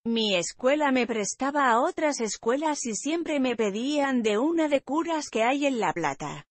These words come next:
San Vicente de Paul, para que les cantara a los chicos pupilos los fines de semana". Armaban shows y luego pasaban una película, que era siempre la misma,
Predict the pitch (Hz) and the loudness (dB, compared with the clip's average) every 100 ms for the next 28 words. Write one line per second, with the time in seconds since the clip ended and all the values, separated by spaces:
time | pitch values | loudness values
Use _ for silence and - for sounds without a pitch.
0 | _ - - 208 202 196 202 - 220 311 | _ -16 -2 2 2 2 -2 -2 0 0
1 | 349 339 311 - 254 208 180 165 151 - | 0 -2 -4 0 2 2 2 -2 -6 -12
2 | _ 220 196 185 185 190 156 156 - 180 | _ 0 2 2 0 -2 -2 -6 -4 -4
3 | 170 208 262 254 220 190 170 - 220 247 | -2 0 0 0 0 -2 -4 -6 -4 -2
4 | 277 233 - 220 233 269 349 359 330 294 | -2 -6 0 0 0 0 0 0 0 -2
5 | - 262 330 330 311 311 277 262 220 202 | -2 -2 0 0 0 -2 0 2 2 2
6 | 185 175 160 - _ _ 190 180 175 208 | -2 -4 -6 -12 _ _ 2 4 4 2
7 | 254 240 233 226 233 320 339 254 208 196 | 4 2 0 0 0 0 0 -2 2 4
8 | 294 330 302 254 226 - 277 285 269 240 | 4 4 0 2 2 2 0 4 4 4
9 | 240 311 320 294 247 240 240 - 202 190 | 2 2 2 2 2 2 0 0 2 4
10 | 180 170 170 _ _ _ - 185 175 214 | 4 0 -4 _ _ _ 0 2 4 4
11 | 262 247 - 226 277 349 349 339 320 277 | 2 2 -2 0 0 0 -2 0 2 2
12 | 269 214 208 185 165 160 | 2 0 0 2 2 -2